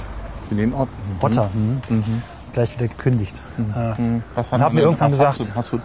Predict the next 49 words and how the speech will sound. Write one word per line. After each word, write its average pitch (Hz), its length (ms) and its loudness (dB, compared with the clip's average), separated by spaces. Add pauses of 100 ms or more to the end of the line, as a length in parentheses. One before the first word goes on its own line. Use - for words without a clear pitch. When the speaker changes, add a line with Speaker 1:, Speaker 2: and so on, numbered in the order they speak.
Speaker 1:
tote 120 220 0
Otter 127 180 0
geschickt 147 300 -6
bekommen 156 320 -2
oder 127 160 -2
was? 110 180 -2 (140)
Speaker 2:
Nee, 127 120 4
gar 123 140 4
nichts. 127 200 0
Ich - 40 0
hab 127 80 -4
sofort - 260 -6
gekündigt. 117 360 -2 (440)
Speaker 1:
Ach - 40 -8
so. - 140 -4 (840)
Speaker 2:
Und 139 80 -2
ich 107 60 0
hab 143 80 2
dann 143 120 -2
irgendwann 139 180 2
für 143 60 2
mich 135 140 2
gesagt, 143 220 0
ich 113 100 -6
kann 147 220 0
nicht 160 220 -2
beurteilen, 139 480 2
ob 123 100 0
dieser 127 220 4
Mensch 127 180 2
das - 140 -10
Geld 120 160 0 (840)
braucht 127 320 4
oder 135 160 2
nicht. 139 220 2
Dafür 120 180 0
reicht 131 180 4
die 139 60 -4
Zeit 135 240 0
nicht - 220 -2
aus. 117 260 2
Ich 120 120 -8
gebe 131 180 2
nichts. - 380 -2 (1000)
Speaker 1:
Ich 127 80 2
find 143 120 2
das 139 100 0
immer 135 160 4
geil. 123 300 6